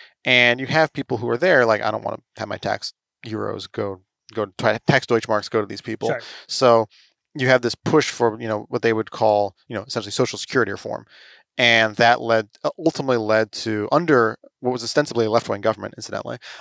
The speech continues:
Speaker 1: um, to cuts in unemployment benefits and cuts in,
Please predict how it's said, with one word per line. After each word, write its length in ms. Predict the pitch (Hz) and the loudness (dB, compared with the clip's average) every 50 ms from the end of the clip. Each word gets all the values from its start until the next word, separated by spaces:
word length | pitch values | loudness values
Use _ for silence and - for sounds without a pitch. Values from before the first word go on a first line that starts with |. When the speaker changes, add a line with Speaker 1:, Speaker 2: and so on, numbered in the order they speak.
| - _ | -6 _
Speaker 1:
um, 400 | - 117 113 110 107 104 104 101 - _ _ _ - | 4 4 6 6 4 2 -2 -8 -20 _ _ _ -6
to 420 | - 131 123 117 110 107 101 - _ _ _ - | -2 0 2 2 2 0 -2 -6 _ _ _ -4
cuts 440 | - 135 123 110 - - - - _ _ | 2 4 4 4 2 0 -10 -12 _ _
in 420 | - 123 113 110 104 101 101 101 101 - | -6 -4 -4 -4 -4 -6 -8 -8 -8 -8
unemployment 420 | 110 104 101 - 185 190 175 160 | -8 -8 -4 -2 -2 -2 0 0
benefits 560 | 175 156 147 - - 143 135 127 127 120 - | -2 -2 -2 0 0 2 4 4 2 0 -2
and 140 | - 107 98 | -8 -12 -6
cuts 320 | - 120 113 - - - | -2 -2 -2 -2 -4 -8
in, 280 | 110 107 101 101 101 98 | -8 -8 -8 -10 -14 -18